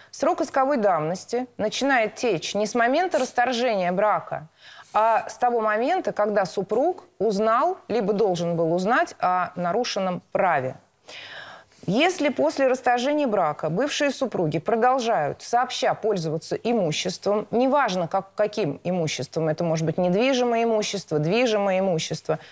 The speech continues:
то, что было приобретено в браке, банковский счет, например,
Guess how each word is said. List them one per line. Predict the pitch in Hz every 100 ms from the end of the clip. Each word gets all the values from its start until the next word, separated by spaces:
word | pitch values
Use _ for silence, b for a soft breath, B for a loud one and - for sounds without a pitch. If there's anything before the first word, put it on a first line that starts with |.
| _
то, | 233
что | 277 202
было | 208 220
приобретено | - 180 170 175 - 185 214 208 B B
в | 180
браке, | 208 165 143 143
банковский | 175 220 214 - 139
счет, | - - 170 185
например, | 165 151 175 170 147